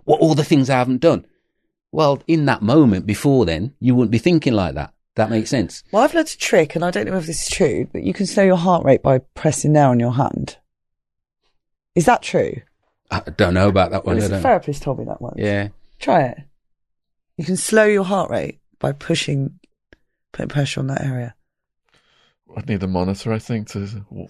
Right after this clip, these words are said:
Speaker 3: to watch the number go up and down. <laughs> Do that.
Speaker 1: Yeah.
Speaker 2: But I,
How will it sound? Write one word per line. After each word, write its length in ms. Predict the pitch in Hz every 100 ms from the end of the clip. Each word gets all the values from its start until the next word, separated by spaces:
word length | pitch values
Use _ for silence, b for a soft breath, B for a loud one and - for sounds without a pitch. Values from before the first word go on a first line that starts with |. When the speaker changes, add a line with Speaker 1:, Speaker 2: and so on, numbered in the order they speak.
| _ -
Speaker 3:
to 100 | 113
watch 300 | 110 - -
the 120 | 120
number 280 | 113 113 120
go 120 | 120
up 60 | -
and 100 | 214
down. 320 | 247 233 349
<laughs> 20 |
Do 560 | 539 415 381 277 - -
that. 460 | 165 147 - 240 131 139 139 120
Speaker 1:
Yeah. 360 | 151 131 127 139
Speaker 2:
But 320 | 139 202 175
I, 120 | 85